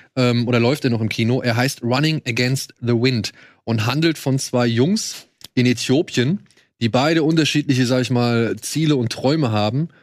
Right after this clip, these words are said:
und, äh, versuchen, diese Träume nun zu verwirklichen. Der eine möchte, ja, ja, fotografieren, Reporter werden und rausziehen in die große Welt. Der andere möchte gerne für Äthiopien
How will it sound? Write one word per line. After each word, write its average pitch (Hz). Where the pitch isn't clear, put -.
und, 127
äh, 123
versuchen, 139
diese 147
Träume 143
nun 139
zu 127
verwirklichen. 117
Der 120
eine 170
möchte, 160
ja, 131
ja, 143
fotografieren, 147
Reporter 143
werden 135
und 127
rausziehen 135
in 131
die 127
große 123
Welt. 139
Der 120
andere 143
möchte 131
gerne 127
für 139
Äthiopien 131